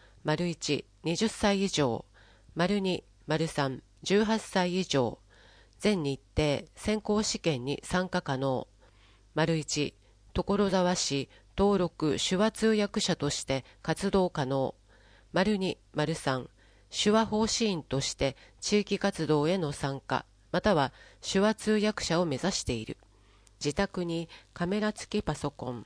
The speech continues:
取り付け型カメラか、か、タブレット端末があり、インターネット環境がある。選考試験、丸一、四月十二日水曜、丸二、四月二十六日水曜、丸三、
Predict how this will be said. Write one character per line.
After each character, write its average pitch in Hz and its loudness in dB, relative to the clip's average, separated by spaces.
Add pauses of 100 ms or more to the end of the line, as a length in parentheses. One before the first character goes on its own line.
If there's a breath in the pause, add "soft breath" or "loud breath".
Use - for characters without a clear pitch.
(140)
取 160 -2
り 170 -4
付 - -8
け - -2
型 151 -4
カ - -6
メ 143 -6
ラ 123 -8
か、 - -10 (360)
か、 - -8 (480)
タ 185 0
ブ 214 2
レ 226 2
ッ 226 -2
ト - -2
端 202 -2
末 170 -8
が 151 0
あ 156 0
り、 135 -8 (360)
イ 202 0
ン 202 -4
タ 202 0
ー - 0
ネ 185 0
ッ - -8
ト 165 0
環 202 0
境 139 -2
が 170 2
あ 135 0
る。 - -8 (840 soft breath)
選 233 2
考 214 2
試 - -2
験、 127 -4 (300)
丸 147 2
一、 - -4 (360 soft breath)
四 - -2
月 214 2
十 185 2
二 185 0
日 170 -2
水 180 0
曜、 165 2 (440 soft breath)
丸 147 2
二、 139 -4 (440 soft breath)
四 - -2
月 175 0
二 185 0
十 160 0
六 131 -2
日 151 -4
水 147 -2
曜、 139 0 (500 soft breath)
丸 160 -2
三、 139 -2